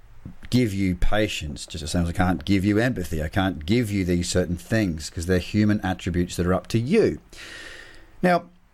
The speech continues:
being patient is one of the single most important things in life, I think, uh, and in trading as well. Being patient means being able to be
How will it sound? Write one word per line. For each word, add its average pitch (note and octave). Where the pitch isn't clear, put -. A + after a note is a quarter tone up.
being B3
patient E3
is D#3
one F#3
of F#3
the A3+
single D#3+
most B2+
important G#2+
things F2
in F3
life, B2+
I A2
think, D3
uh, G#2+
and C3
in G#2+
trading F2+
as E2+
well. F#2
Being G3+
patient E3
means C3
being F#3+
able G3+
to E3
be B2